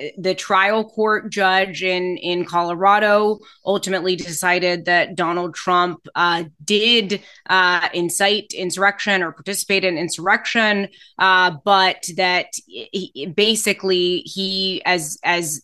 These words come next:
that the office of the presidency is not an officer of the United States, and so therefore, uh, the, the section of the Constitution did not apply. Um, it, it then now has just recently gone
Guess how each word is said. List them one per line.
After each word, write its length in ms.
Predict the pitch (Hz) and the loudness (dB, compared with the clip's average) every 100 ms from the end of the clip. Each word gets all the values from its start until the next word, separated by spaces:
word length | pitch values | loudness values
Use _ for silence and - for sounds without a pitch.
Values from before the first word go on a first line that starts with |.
| _ | _
that 240 | 165 190 139 | -4 -2 -2
the 140 | 180 | 2
office 320 | 202 208 220 | 2 2 0
of 60 | 185 | -4
the 60 | 170 | -8
presidency 840 | - 220 208 196 180 - 185 175 | -4 -2 -2 -2 -2 -2 0 0
is 140 | 170 160 | 0 2
not 180 | 175 | 2
an 140 | 165 165 - | 2 -4 2
officer 640 | 185 185 190 - 180 170 - | 2 2 -2 -4 0 0 -2
of 160 | 170 165 | -6 -6
the 60 | |
United 420 | 175 170 170 156 | -4 -2 -4 -6
States, 480 | - - 190 247 240 | -8 -2 0 0 -2
and 140 | 180 160 | -4 -4
so 160 | 175 | -4
therefore, 760 | 170 175 165 - 175 175 170 165 - - - - | -2 -4 -4 -4 0 2 2 0 -10 -20 -12 -2
uh, 300 | 185 175 170 | 4 4 4
the, 500 | 170 185 185 170 - | 0 0 2 2 0
the 280 | 175 175 165 | -2 -2 -2
section 440 | - 180 - 175 | 0 0 0 -2
of 140 | 170 | -2
the 80 | 170 | -2
Constitution 640 | 175 170 - 180 156 175 165 | -2 -4 -4 -6 -4 -2 -2
did 140 | 170 | -2
not 180 | 160 139 | -2 -2
apply. 720 | 143 _ 170 180 233 320 359 - - - | -4 _ 0 2 2 0 -4 -8 -20 -6
Um, 500 | - 208 196 190 190 - | 2 4 6 4 0 -2
it, 160 | 196 - | -2 0
it 260 | 190 180 160 | 0 0 0
then 320 | 190 196 190 | 0 0 0
now 360 | 185 185 196 | 2 2 2
has 260 | 185 175 151 | -2 -6 -8
just 340 | - 180 151 | -10 -8 -8
recently 540 | 165 190 196 156 180 180 | -6 -4 -4 -4 -2 -2
gone 380 | 175 175 180 | 2 2 2